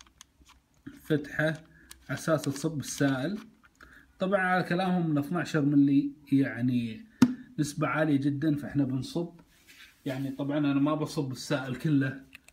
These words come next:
لأني أنا الحين حاليًا مفلس. <laughs> لكن يعني ما يحتاج مثلًا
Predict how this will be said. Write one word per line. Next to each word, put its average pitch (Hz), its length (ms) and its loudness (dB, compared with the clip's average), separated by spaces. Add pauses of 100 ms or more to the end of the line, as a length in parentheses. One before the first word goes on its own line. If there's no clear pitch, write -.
(1000)
لأني 131 300 2
أنا 139 140 4
الحين - 360 0
حاليًا 143 400 2
مفلس. - 880 -4 (1000)
<laughs> - 1080 -18
لكن 180 520 -4 (4000)
يعني 139 360 2
ما 165 180 0
يحتاج 151 340 -2
مثلًا 151 440 0